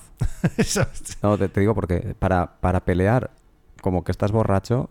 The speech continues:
Speaker 1: Ujú.
Speaker 2: tienes que ser muy hábil porque las caídas son brutales. Y para
Speaker 1: Sí.
Speaker 2: hacer estas cosas, primero te haces el idiota, pero tienes que ser muy, muy capaz.
Speaker 1: Sí.
Speaker 2: Quiero decir, para, mm, bajarse ese nivel tienes que estar muy, muy alto. Y
Speaker 1: Y
Speaker 2: después otra cosa, si,
Speaker 1: Sí.
Speaker 2: si estás más loco que el otro, mm.
Speaker 1: Eso sí, eso te lo comenté. Sí, sí,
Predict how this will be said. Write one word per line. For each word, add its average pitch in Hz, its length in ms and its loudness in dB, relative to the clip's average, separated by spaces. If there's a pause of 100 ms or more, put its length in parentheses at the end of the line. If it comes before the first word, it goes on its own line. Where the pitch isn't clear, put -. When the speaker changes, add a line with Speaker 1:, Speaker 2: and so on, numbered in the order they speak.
(100)
Speaker 1:
Ujú. 123 120 2
Speaker 2:
tienes 101 240 0
que 104 100 -4
ser 101 160 0
muy 110 380 2
hábil 101 240 4
porque 80 240 -4
las 85 120 -2
caídas 87 280 2
son 90 200 2
brutales. 82 440 2
Y 107 140 2
para 90 200 2
Speaker 1:
Sí. - 40 0
Speaker 2:
hacer 110 140 2
estas 120 280 0
cosas, 113 440 0
primero 95 280 0
te 104 60 0
haces 104 180 0
el 101 120 2
idiota, 107 400 2
pero 98 120 0
tienes 92 160 0
que 104 80 0
ser 101 160 2
muy, 101 320 2
muy 90 160 0
capaz. - 380 -2
Speaker 1:
Sí. 110 180 -2 (500)
Speaker 2:
Quiero 101 120 0
decir, 101 220 2
para, 90 480 4
mm, 90 640 0
bajarse 98 360 -2
ese 120 120 0
nivel 117 300 2
tienes 104 180 0
que - 80 -2
estar 101 200 -2
muy, 90 360 2
muy 92 160 2
alto. 76 240 0
Y 113 60 0
Speaker 1:
Y - 20 4
Speaker 2:
después 101 300 2
otra 101 180 0
cosa, 90 300 0
si, - 160 -4 (320)
Speaker 1:
Sí. - 80 -4
Speaker 2:
si - 200 0
estás 92 260 0
más 95 180 0
loco 98 300 0
que 95 80 0
el 92 40 2
otro, 107 480 0
mm. 90 280 -6
Speaker 1:
Eso - 180 2
sí, 143 160 0
eso 123 160 2
te 120 80 2
lo 120 80 4
comenté. 104 580 2
Sí, 127 140 0
sí, 123 160 0